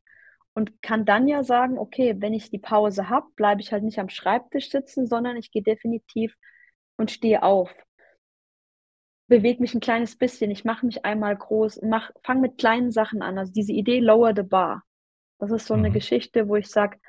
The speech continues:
Speaker 1: „Starte da rein, aber mach's regelmäßig.“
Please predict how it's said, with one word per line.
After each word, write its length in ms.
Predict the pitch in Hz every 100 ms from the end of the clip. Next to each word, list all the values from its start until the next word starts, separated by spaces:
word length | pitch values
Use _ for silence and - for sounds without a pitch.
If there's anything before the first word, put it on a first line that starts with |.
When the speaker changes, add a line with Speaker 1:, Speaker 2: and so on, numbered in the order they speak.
| -
Speaker 1:
„Starte 380 | - 220 220 220
da 260 | 214 214 262
rein, 260 | 285 285
aber 200 | - 220
mach's 280 | 226 220 -
regelmäßig.“ 800 | 226 208 190 170 170 - 170 -